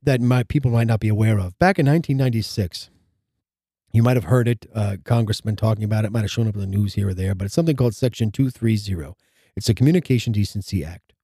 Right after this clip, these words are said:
And it was an act because the, the social media companies were worried about getting sued and being liable for what they published, what their users published, right? And this is why, th-, this is kind of,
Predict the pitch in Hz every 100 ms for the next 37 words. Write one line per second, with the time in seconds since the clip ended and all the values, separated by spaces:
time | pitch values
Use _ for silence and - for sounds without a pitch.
0 | _ _ _ _ _ - 127 220 240 185
1 | 165 - 123 113 - 120 110 117 107 170
2 | 160 135 127 117 123 110 110 107 117 117
3 | 110 104 104 98 117 104 - 120 110 101
4 | 98 107 104 107 113 98 98 - 101 -
5 | _ _ _ _ _ _ _ _ _ _
6 | _ - 151 143 117 113 - 120 90 -
7 | - - 135 135 131 160 147 104 - 98
8 | - - 113 123 - _ _ _ _ _
9 | _ _ _ _ _ _ 127 151 147 139
10 | 131 120 123 - 165 160 - 135 110 101